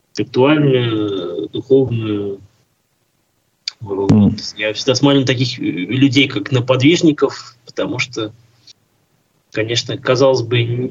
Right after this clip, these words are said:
Speaker 1: ничего не располагает в окружающей действительности к тому, чтобы открывать магазин какой-то альтернативной интеллектуальной литературы.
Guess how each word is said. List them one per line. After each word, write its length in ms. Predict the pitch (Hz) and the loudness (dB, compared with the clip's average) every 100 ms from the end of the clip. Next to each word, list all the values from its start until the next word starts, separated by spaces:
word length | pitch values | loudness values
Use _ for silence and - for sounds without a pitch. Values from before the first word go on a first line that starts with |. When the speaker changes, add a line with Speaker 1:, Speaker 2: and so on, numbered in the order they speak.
| 131 131 | -2 2
Speaker 1:
ничего 440 | 143 - 147 123 | 2 4 4 4
не 600 | 113 110 110 110 104 98 | 2 2 2 2 2 0
располагает 640 | 95 - 120 117 104 104 - | -4 -2 2 2 4 0 -2
в 60 | |
окружающей 500 | - 110 110 101 - | -6 0 2 0 -2
действительности 540 | 101 104 - 117 - - | -6 -6 -8 -8 -6 -2
к 60 | |
тому, 200 | 127 120 | 2 2
чтобы 220 | - 117 | 0 -4
открывать 440 | 113 - 113 117 - | -4 0 2 2 -4
магазин 380 | 107 104 98 - | -2 -2 -2 -10
какой-то 480 | 104 - 110 - | -14 -4 -4 -2
альтернативной 1040 | 101 101 113 107 - 127 113 113 107 98 101 | -6 -4 -4 -4 -4 -6 -4 -2 0 0 -4
интеллектуальной 840 | 101 - 104 113 113 107 104 98 | -6 -14 -6 -2 0 -2 -6 -12
литературы. 880 | 95 95 - 104 - 104 98 95 | -12 -16 -6 -6 -4 -4 -6 -8